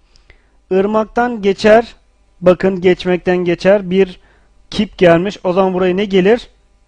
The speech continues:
Tabii ki ken gelir. Ken eklendiği, eklenmeden önce bir kipe ihtiyaç duyar.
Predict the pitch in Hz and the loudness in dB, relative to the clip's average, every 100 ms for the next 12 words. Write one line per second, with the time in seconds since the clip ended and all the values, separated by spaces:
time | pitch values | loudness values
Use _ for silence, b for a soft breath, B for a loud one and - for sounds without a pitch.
0 | _ _ - 139 151 - 202 - 175 190 | _ _ -6 -4 -4 -6 -12 -2 0 0
1 | 165 143 123 - _ _ _ _ - 165 | 0 -2 -4 -8 _ _ _ _ -2 2
2 | 175 214 247 _ _ - 165 - 170 170 | 2 0 -8 _ _ -4 -4 0 -2 0
3 | 175 196 202 175 156 - 185 214 175 170 | -2 -2 -4 -6 -4 0 0 0 -2 -2
4 | 160 165 214 220 _ _ _ 160 180 175 | -2 -2 -4 -6 _ _ _ -2 -2 -2
5 | - 165 160 160 - 156 190 226 - _ | -6 0 0 0 0 4 4 4 -2 _
6 | _ _ _ 143 131 123 - | _ _ _ -4 -2 -2 -6